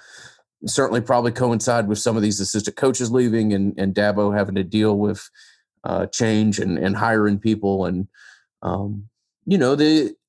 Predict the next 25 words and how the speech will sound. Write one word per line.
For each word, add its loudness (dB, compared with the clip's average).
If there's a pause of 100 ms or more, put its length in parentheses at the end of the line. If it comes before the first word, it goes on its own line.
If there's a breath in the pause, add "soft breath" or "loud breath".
<laughs> -8
I -2
may 4
be 2
critical 2
of 0
certain 0
aspects, -2
but -2
you -2
certainly -2
have -4
to, 0 (640)
uh, -2 (100)
admit 0
that -2
the -4
culture 0
is 0
very 2
strong 0
there, -2
uh, 0
right 0
now. 0